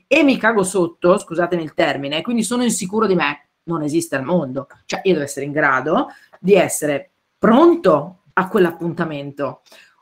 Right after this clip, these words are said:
Oppure devo fare una presentazione davanti a un pubblico, devo essere pronto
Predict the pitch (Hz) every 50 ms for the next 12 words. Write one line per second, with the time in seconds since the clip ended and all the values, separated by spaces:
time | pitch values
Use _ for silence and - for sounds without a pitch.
0 | _ - 302 - - 262 349 415 453 294 240 226 226 214 254 269 254 - 226 202
1 | 185 202 196 196 185 202 180 185 - - 185 202 269 311 254 214 185 185 175 170
2 | 165 - 180 165 170 - 277 302 214 190 170 165 147 131 135 - _ _ 170 175
3 | 185 185 180 175 180 - - 170 170 165 - _ - 214 240 302 381 381 339 226
4 | - 175 156 147 - -